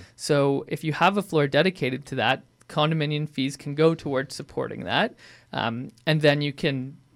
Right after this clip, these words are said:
grow food that will feed the people in the building. We, we're, s-, there's a couple of condos or developments that are including these principles now, um,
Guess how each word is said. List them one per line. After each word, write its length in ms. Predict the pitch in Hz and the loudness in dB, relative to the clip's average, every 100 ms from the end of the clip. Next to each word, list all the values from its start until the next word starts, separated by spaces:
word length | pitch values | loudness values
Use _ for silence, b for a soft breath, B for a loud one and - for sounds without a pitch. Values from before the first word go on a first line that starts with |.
| 180 | -14
grow 280 | 156 151 175 | 2 4 4
food 500 | 180 143 147 220 202 | 2 -2 0 -2 -4
that 160 | 147 120 | -2 -2
will 180 | 143 143 - _ _ | -2 -6 -14 _ _
feed 400 | - - 113 139 | -20 -12 -8 -8
the 80 | - | -8
people 340 | - 120 139 | -8 -8 -6
in 60 | 139 | -6
the 80 | 151 | 0
building. 420 | 202 214 151 165 b b b b | 2 2 -4 -10 b b b b
We, 140 | 175 185 | 0 2
we're, 140 | 185 | 4
s-, 160 | 180 - | 2 6
there's 200 | 190 208 | 6 6
a 80 | 240 | 4
couple 420 | - 156 - 202 | 4 0 4 2
of 200 | 196 - | 2 -2
condos 520 | - 170 185 190 196 | -2 0 0 0 0
or 120 | 170 160 | 2 2
developments 680 | 151 147 139 165 170 175 | 0 2 4 4 0 0
that 100 | - | 2
are 220 | 151 139 - _ | 2 0 -4 _
including 460 | 175 156 165 156 165 | -8 -4 -4 -2 0
these 160 | 170 | -2
principles 680 | 175 165 160 - 160 151 - | -2 -6 -6 -2 -2 0 -8
now, 480 | 147 120 123 175 311 b b b b _ | -4 -2 -2 -4 -6 b b b b _
um, 340 | 139 127 120 | -2 -2 -4